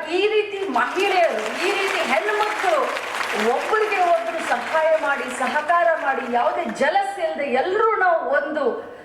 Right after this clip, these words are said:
ಒಂದಾಗಿ ಮುಂದೆ ಸಾಗೋಣ ಅನ್ನುವಂಥ ಗುಣಧರ್ಮವನ್ನ ನಾವು ಬೆಳೆಸ್ಕೊಂಡ್ರೆ ನಿಜವಾಗ್ಲೂ ನಮ್ಮ ಜೀವನ ಪಾವನ ಆಗತ್ತೆ.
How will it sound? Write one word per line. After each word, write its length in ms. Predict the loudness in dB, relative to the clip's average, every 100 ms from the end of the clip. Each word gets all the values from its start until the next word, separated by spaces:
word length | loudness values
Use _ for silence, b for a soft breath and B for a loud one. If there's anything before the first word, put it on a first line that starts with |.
| B B
ಒಂದಾಗಿ 680 | 0 0 0 0 0 0 -2
ಮುಂದೆ 360 | 0 2 2
ಸಾಗೋಣ 560 | 0 2 2 2 2 2
ಅನ್ನುವಂಥ 480 | 0 2 0 0 -2 -2 -2
ಗುಣಧರ್ಮವನ್ನ 760 | 0 2 2 0 2 2 2 0 0
ನಾವು 240 | 0 0
ಬೆಳೆಸ್ಕೊಂಡ್ರೆ 1160 | 0 0 0 -2 0 0 0 0 0 -2 -8 -4
ನಿಜವಾಗ್ಲೂ 580 | -2 -2 2 2 2 0
ನಮ್ಮ 340 | 0 2 2
ಜೀವನ 560 | -2 -4 -6 -2 0 0
ಪಾವನ 580 | 0 0 0 2 0 0
ಆಗತ್ತೆ. 500 | -2 -4 -6 -10